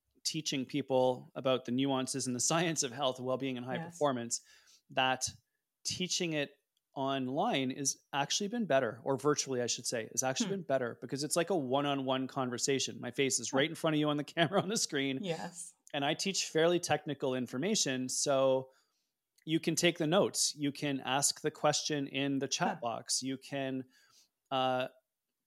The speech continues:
Speaker 1: you can see the slides. They're right in front of your face. So for
Speaker 2: That's
Speaker 1: what
Speaker 2: so
Speaker 1: I
Speaker 2: interesting.
Speaker 1: do, it's, I actually think it's better.
Speaker 2: Huh.
Speaker 1: And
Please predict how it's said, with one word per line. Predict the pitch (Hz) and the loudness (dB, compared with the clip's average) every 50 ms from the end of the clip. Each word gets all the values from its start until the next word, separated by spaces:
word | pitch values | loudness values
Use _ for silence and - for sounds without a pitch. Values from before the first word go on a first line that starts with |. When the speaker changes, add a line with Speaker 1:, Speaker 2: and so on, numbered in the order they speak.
| _ _ - | _ _ -8
Speaker 1:
you | 160 143 135 | -6 -4 -4
can | - 156 143 | -2 -2 0
see | - - - - 160 165 160 | 2 2 2 2 2 2 2
the | 147 147 | 4 4
slides. | - - - - 151 180 165 120 110 110 - | 2 2 4 4 4 4 6 4 2 0 -2
They're | - 127 127 | -2 -2 -2
right | 123 113 135 147 147 147 | 0 2 2 2 2 0
in | 131 | -2
front | - - 147 131 | -6 -4 -4 -2
of | |
your | 131 120 | -2 -2
face. | - - 170 131 - - | -2 -2 -2 2 2 2
So | 147 131 | 0 0
for | - - 160 | 0 0 0
Speaker 2:
That's | 147 147 | 2 4
Speaker 1:
what | 180 185 262 | 2 2 2
Speaker 2:
so | 262 135 | 0 2
Speaker 1:
I | 135 160 | 2 2
Speaker 2:
interesting. | 190 190 160 143 156 131 | 2 2 -2 -4 -4 -4
Speaker 1:
do, | 135 151 208 269 240 - | -2 0 0 -2 -4 -6
it's, | - 160 147 - - - - | -6 -6 -6 -6 -6 -6 -2
I | 135 180 214 | 2 2 4
actually | 240 247 262 254 - - 214 - | 4 2 0 0 -2 -4 -4 -6
think | - - 202 196 - | -4 -4 -4 -2 -2
it's | 208 - - | -4 -4 -4
better. | _ - 185 208 208 165 - - - _ _ _ _ | _ -4 -4 -4 -4 -6 -10 -12 -20 _ _ _ _
Speaker 2:
Huh. | - - 226 185 - - _ _ _ _ - | -2 0 0 0 0 -2 _ _ _ _ -6
Speaker 1:
And | 147 135 135 139 135 135 139 135 - | -4 -4 -2 -2 -4 -4 -4 -6 -8